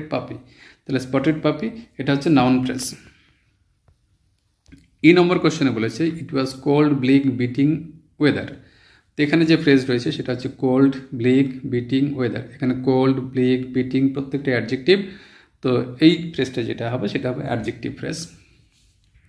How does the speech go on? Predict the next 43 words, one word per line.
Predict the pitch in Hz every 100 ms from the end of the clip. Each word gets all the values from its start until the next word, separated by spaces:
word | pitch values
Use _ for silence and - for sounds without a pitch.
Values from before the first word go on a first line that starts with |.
| _ -
এফ | 165 170
নম্বর | 156 147
কোশ্চেনে | 139 131 131
বলেছে, | 113 110 110 180 - - - _ _
"Meet | 131 170 170
me | 175 165
at | 131
the | 127
mall | 123 127 156 - -
later | 127 135 160 160
in | 131
the | 123 117
evening।" | - - - - - _
তো | -
এখানে | 156 180
যে | 175
ফ্রেজটা | 170 143 147
রয়েছে | 139 123 123
সেটা | 120 135
হচ্ছে | 127 131
later | 123 123 165 190 - - -
in | 127
the | 123
evening, | 120 160 156
এটা | 147 147
হচ্ছে | 143 135
টাইমকে | 127 123 120
ডিনোট | 127 120 120
করছে, | 139 135 208 220 - _
তাহলে | - 117
later | 113 120 131 127
in | 123
the | 120
evening | 123 185 151
এটা | -
হবে | 120 175
অ্যাডভার্ব | 190 110 113 107
ফ্রেজ। | - - - - _ _ _ _ _ _ - _ _ _ _ _ -
পাঁচ | 156 156
নম্বর | 185 185
কোশ্চেন | 170 170 135
বলছে, | 120 151
"Change | - 170 185